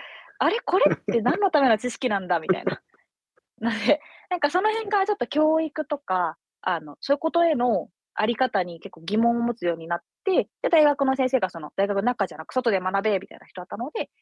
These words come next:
Speaker 1: いろんなこう、あの、いわゆるあの、エヌピーオーとか福祉とか、
Speaker 2: うんうん。
Speaker 1: こう、あとは社会起業家と呼ばれる人たち、こう、社会にいいことをビジネスでなんとかしてこうとしている人たちを、あの、と出会っていくうちに、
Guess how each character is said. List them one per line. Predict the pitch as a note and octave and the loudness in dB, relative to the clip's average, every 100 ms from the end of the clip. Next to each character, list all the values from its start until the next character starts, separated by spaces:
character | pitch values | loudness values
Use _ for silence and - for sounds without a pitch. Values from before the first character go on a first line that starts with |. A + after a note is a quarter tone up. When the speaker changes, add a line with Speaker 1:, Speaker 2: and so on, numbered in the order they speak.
| _ | _
Speaker 1:
い | A#3 | 4
ろ | B3+ | 4
ん | |
な | C4 | 4
こ | B3 A3 - | 4 2 2
う、 | _ _ - | _ _ -6
あ | F#3 | -4
の、 | D#3+ C#3+ _ _ _ _ _ _ | -4 -12 _ _ _ _ _ _
い | A3 | 0
わ | A3 | 2
ゆ | G3+ | 2
る | E3+ | 0
あ | |
の、 | E3+ | -2
エ | G#3 | 0
ヌ | C4 | 2
ピ | - B3+ B3 | 2 2 4
ー | |
オ | F#3+ | 2
ー | |
と | - | -2
か | - C#3+ - | -6 -8 -4
福 | B3 - | -4 -4
祉 | - - | -8 -12
と | - | -6
か、 | - G3 - | -4 -4 -6
Speaker 2:
う | |
ん | F#2 | -14
う | |
ん。 | F#2 | -10
Speaker 1:
こ | D3 - | -10 -10
う、 | _ | _
あ | - A3 | -4 0
と | E3 | 0
は | D#3 | 0
社 | A3 | -2
会 | D4+ D4 C#4 | 2 2 2
起 | - | -4
業 | A#3+ C4 | 4 4
家 | B3 A3+ | 4 0
と | A3+ | 2
呼 | G#3 | 0
ば | G3+ G3+ | 2 -2
れ | F#3+ | -2
る | F#3 | -6
人 | - | -8
た | - | -16
ち、 | - - | -14 -10
こ | A3+ | -2
う、 | |
社 | D4 | 0
会 | C#4 A3 | 2 2
に | G#3+ | 0
い | |
い | G#3+ | -2
こ | F#3 | -4
と | - C4+ | 2 2
を | |
ビ | G3 C4 | 2 2
ジ | D4 | 2
ネ | G#3+ | 2
ス | |
で | F3 | 0
な | E3+ | -2
ん | E3+ | -4
と | E3 | -8
か | E3 | -10
し | - | -6
て | F3 | -4
こ | - E3 | -2 -2
う | |
と | - | -4
し | - | -12
て | - | -10
い | E3 | -8
る | - | -10
人 | - | -14
た | - | -16
ち | - F#4 - _ _ - | -6 -6 -6 _ _ 0
を、 | G#4 C4+ - _ _ _ | 2 2 -2 _ _ _
あ | F#3 | -6
の、 | E3 - _ | -6 -12 _
と | B3+ | 4
出 | A#3+ | 6
会 | B3 | 4
っ | |
て | - | -2
い | - | -12
く | - | -12
う | - | -14
ち | - | -8
に、 | C4 | -8